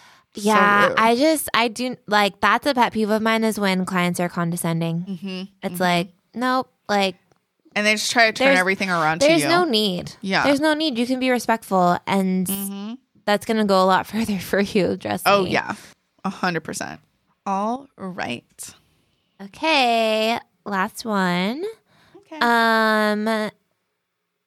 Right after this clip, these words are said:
Speaker 2: this, okay, um, this story <laughs> is from Sean Scheidt.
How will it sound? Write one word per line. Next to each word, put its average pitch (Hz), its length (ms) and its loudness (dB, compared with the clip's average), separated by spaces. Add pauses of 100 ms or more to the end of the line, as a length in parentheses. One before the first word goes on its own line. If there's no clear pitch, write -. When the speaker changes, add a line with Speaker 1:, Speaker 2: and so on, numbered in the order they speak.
(680)
Speaker 2:
this, 220 720 -4 (2500)
okay, 220 500 -8 (320)
um, 202 300 -2 (320)
this 220 500 -6 (220)
story 196 560 0 (760)
<laughs> - 800 2
is 285 220 6
from 247 340 2
Sean 240 600 2 (640)
Scheidt. - 800 -2